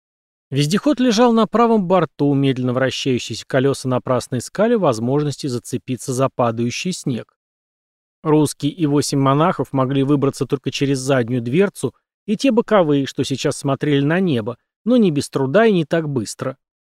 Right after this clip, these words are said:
Я предположил, что чудовище попытается открыть дверцы и залезть в салон за жертвами или будет хватать их, когда они попытаются вылезти из вездехода.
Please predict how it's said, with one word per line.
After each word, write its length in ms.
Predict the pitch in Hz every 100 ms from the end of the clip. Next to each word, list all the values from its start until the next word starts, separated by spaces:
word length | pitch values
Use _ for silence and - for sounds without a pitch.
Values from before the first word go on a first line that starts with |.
| _ _ _ _ -
Я 240 | 139 131
предположил, 600 | 127 135 - 135 127 151
что 180 | 135 135
чудовище 560 | - 135 139 135 131 113
попытается 600 | 123 135 143 135 - 139
открыть 340 | - 139 131
дверцы 420 | 120 151 160 -
и 20 | 123
залезть 360 | 127 139 143
в 40 | -
салон 360 | 143 143 143
за 160 | 123 143
жертвами 460 | 180 214 - 120
или 100 | 120
будет 240 | 120 139 -
хватать 460 | - 131 151 147
их, 80 | 123
когда 220 | - 123
они 120 | 131 120
попытаются 600 | - 139 139 139 - 127
вылезти 420 | 127 127 - 131
из 100 | 120
вездехода. 680 | 123 127 196 - 117 120